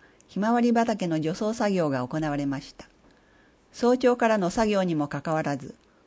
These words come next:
実行委員会をはじめとする各団体やボランティアの皆さん、約三百人が参加し、きれいなひまわり畑を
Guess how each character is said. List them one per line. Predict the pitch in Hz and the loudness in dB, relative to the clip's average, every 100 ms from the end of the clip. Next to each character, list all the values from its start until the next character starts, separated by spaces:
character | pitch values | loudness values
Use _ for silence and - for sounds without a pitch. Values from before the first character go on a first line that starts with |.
| _ 151 | _ -4
実 | 156 - | -4 0
行 | 226 240 | 4 4
委 | |
員 | 247 233 | 4 2
会 | 175 156 | 0 0
を | 147 | 0
は | 151 | -2
じ | 190 | -2
め | 180 | -2
と | 175 | -4
す | - | -4
る | 147 - - _ _ - | -4 -6 -12 _ _ -6
各 | 233 233 | -2 0
団 | 175 185 208 | 0 0 -2
体 | 196 185 | -2 0
や | 160 - - | -2 -4 -4
ボ | 165 | 2
ラ | 226 | 2
ン | 233 | 2
テ | 202 | 0
ィ | |
ア | 151 | 0
の | 147 | 0
皆 | 165 190 | 0 -2
さ | - 135 | -4 -8
ん、 | - - - _ - | -8 -18 -20 _ -4
約 | 202 185 | -2 0
三 | - 233 | 0 2
百 | 240 233 | 4 2
人 | 190 165 | 0 0
が | 151 | -4
参 | 160 170 160 | -4 -4 -4
加 | 160 | -6
し、 | - - _ _ _ _ _ _ _ | -8 -18 _ _ _ _ _ _ _
き | - 247 | 4 4
れ | |
い | 214 | 6
な | 170 | 2
ひ | 180 | 0
ま | 180 220 | 2 4
わ | |
り | 220 | 4
畑 | 214 214 180 151 | 2 2 0 -2
を | 135 | -6